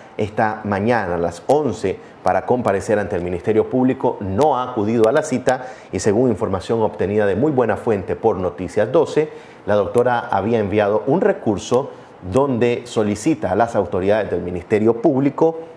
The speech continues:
reprogramar la citatoria en relación, pues, a, a este proceso que hasta ahora se desconoce sobre qué, em, o cuál sería el origen de la cita que ha emitido el Ministerio Público de Nicaragua contra esta nueva aspirante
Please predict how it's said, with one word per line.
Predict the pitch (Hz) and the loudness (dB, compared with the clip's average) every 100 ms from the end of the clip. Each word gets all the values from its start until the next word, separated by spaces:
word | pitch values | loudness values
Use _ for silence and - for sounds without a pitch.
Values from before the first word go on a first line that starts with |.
| - - | -18 -4
reprogramar | 107 135 147 120 101 92 104 117 123 - - - - | 2 2 2 2 2 2 2 0 -2 -8 -18 -20 -8
la | 95 104 107 | 0 0 0
citatoria | - 101 95 - 127 113 92 87 82 - | -6 -4 -4 0 2 2 0 -2 -4 -8
en | - 87 87 87 85 82 - | -4 -4 -2 -4 -6 -8 -4
relación, | 98 87 - 120 | -2 -2 0 -2
pues, | 98 95 | 0 0
a, | 82 - 80 | 0 0 0
a | 87 | -2
este | - | -2
proceso | 104 131 120 110 123 120 - - - | -2 0 0 2 2 0 -6 -18 -4
que | 110 | -4
hasta | 98 | 0
ahora | 107 104 104 104 | 2 4 2 -2
se | - 117 | -2 2
desconoce | 107 - 110 101 117 117 123 135 - - - | 2 0 -2 0 0 0 -2 -2 -8 -20 -20
sobre | - 101 92 90 | -4 0 0 0
qué, | 127 131 127 - | 0 0 -4 -6
em, | 90 85 82 82 - - 85 - | -4 -4 -6 -8 -10 -8 -8 0
o | 98 | -2
cuál | - - | 0 0
sería | 120 117 | 2 2
el | 113 | 2
origen | 101 165 117 90 85 | 2 0 -2 -4 0
de | 87 87 - - - | -2 -2 -8 -20 -4
la | 95 92 | -2 0
cita | 120 117 113 | -2 -2 2
que | 101 | 2
ha | 104 | 2
emitido | 101 92 101 101 101 - | 0 -2 2 4 4 2
el | |
Ministerio | 95 95 87 101 98 | 0 -2 0 0 2
Público | 104 98 92 90 | 0 -2 0 0
de | |
Nicaragua | 110 117 107 110 123 | 0 0 0 0 -2
contra | - 92 - 90 | -2 -4 0 0
esta | 95 - | 0 -2
nueva | 95 98 135 135 | -2 0 2 2
aspirante | 123 151 - 107 104 104 117 110 | 0 -2 -2 0 0 0 0 -2